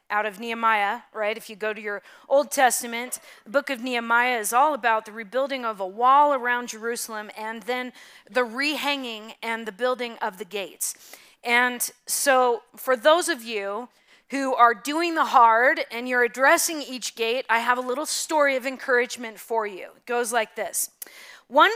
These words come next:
evening, while a man was driving down a country road, he lost control of his car and he wound up in a ditch. He walked to the closest farmhouse and asked for help pulling the car out. This must have been a while back.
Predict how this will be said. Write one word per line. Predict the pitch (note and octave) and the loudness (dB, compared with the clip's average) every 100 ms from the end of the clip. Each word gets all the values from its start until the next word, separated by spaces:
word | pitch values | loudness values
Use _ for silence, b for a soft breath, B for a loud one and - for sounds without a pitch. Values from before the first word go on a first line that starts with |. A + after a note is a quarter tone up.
| G4+ | 0
evening, | C#4+ C#4 C4 B3+ C4 | -6 -6 -6 -6 -2
while | A#3+ A#3 A#3+ | 4 4 4
a | |
man | B3 B3 C4+ D#4+ | 0 0 0 -2
was | D4 A3 | -4 -2
driving | B3+ B3 C4 C#4+ | 2 4 2 0
down | C4 B3 | 0 0
a | |
country | C4 B3 A#3+ D#4 | -4 -8 -8 -10
road, | C#4+ G#3+ G3 A3+ C4+ _ b b | -6 -2 0 -2 -8 _ b b
he | - | -12
lost | A3 A#3 B3+ - | -2 2 2 0
control | D#4 - B3+ | -6 -2 -2
of | B3+ | -2
his | C#4+ | -8
car | - A#3+ A3 | 0 2 2
and | B3 | -2
he | |
wound | A#3 F#3+ F#3 | -8 -10 -8
up | G3 | -10
in | G#3+ | -10
a | A3 | -12
ditch. | A#3 D4 - - - - _ b b b b | -2 -2 -2 -6 -10 -12 _ b b b b
He | - | -4
walked | B3+ C#4 F#4 - | 6 6 6 2
to | E4 | -6
the | B3+ | -6
closest | - C#4+ D#4+ - D4+ - | -2 0 0 0 -4 2
farmhouse | C4+ A#3+ A#3+ A3 A#3 - | 2 2 2 0 0 -2
and | A3 | -4
asked | A3 C4 D4 - | 2 2 2 -4
for | - - C#4 | -8 -4 -2
help | A#3 G#3+ A3 - | 2 2 0 -6
pulling | - B3 A#3 | -6 -4 -4
the | A3+ | -8
car | - C4 A3 | 2 4 4
out. | D#3+ F#2+ - - _ | 2 -8 -12 -20 _
This | - G#3 | -10 -8
must | A3+ - | -8 -12
have | F3 | -10
been | F#3 | -10
a | |
while | F3 F3 D#3 | -8 -8 -8
back. | D#3 - _ | -12 -12 _